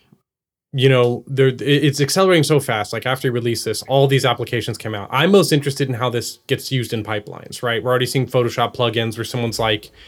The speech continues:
"Give me this, give me that," then put 'em together, erase, infill, outfill, you know. Um,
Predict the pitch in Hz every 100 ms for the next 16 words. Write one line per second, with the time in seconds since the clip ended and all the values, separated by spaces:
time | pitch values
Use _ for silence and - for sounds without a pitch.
0 | - _ _ - 120 156 151 139 135 143
1 | 135 123 123 123 120 113 123 117 107 139
2 | 127 123 127 120 120 120 123 113 120 120
3 | 113 - - 127 117 127 117 113 113 117
4 | - - 117 110 104 _ _ _ - 123
5 | 117 113 110 - - _ 131 123 117 110